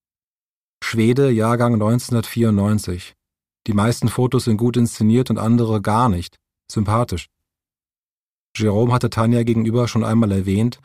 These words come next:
dass ihm die Musik jüngerer Künstler meist mehr gebe als die von Gleichaltrigen oder Älteren. "Ich bin froh, dass es jetzt schon wieder so viel länger hell bleibt",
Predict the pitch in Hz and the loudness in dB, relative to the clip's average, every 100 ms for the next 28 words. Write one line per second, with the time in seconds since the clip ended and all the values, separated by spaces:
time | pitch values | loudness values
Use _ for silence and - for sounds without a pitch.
0 | _ - 113 127 117 113 104 117 131 107 | _ -10 -4 0 2 2 2 0 0 0
1 | 135 104 101 - 113 - 117 107 101 107 | 0 0 -2 0 -2 -2 -2 0 0 -2
2 | - 107 113 101 87 92 101 - - 104 | -2 0 0 -2 -2 -4 -8 -14 -12 -4
3 | 117 101 107 104 110 120 98 101 98 98 | -2 -2 -2 0 0 -2 -2 -4 -2 -4
4 | 92 104 - - 101 95 107 110 92 85 | -4 -6 -14 -8 -4 -2 -2 -2 -4 -6
5 | 90 _ _ _ _ _ _ _ _ _ | -8 _ _ _ _ _ _ _ _ _
6 | _ _ _ _ _ _ _ _ - - | _ _ _ _ _ _ _ _ -10 0
7 | 123 - 107 120 127 _ _ - 123 107 | 0 0 -2 -2 -4 _ _ -4 -2 0
8 | 120 - 123 117 123 120 117 117 127 110 | 0 0 -2 0 2 2 0 0 0 2
9 | 117 113 104 131 98 85 82 - | 2 2 0 0 0 -4 -6 -10